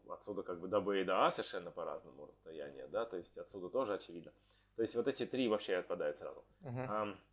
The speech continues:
Speaker 1: отсюда, да. Корень из пяти. Корень из пяти, корень из пяти.
Speaker 2: Да.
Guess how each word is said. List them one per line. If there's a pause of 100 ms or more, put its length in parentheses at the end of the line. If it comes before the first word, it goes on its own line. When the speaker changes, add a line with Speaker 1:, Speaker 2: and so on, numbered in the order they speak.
(240)
Speaker 1:
отсюда, (760)
да. (2000)
Корень
из
пяти. (960)
Корень
из
пяти,
корень
из
пяти.
Speaker 2:
Да.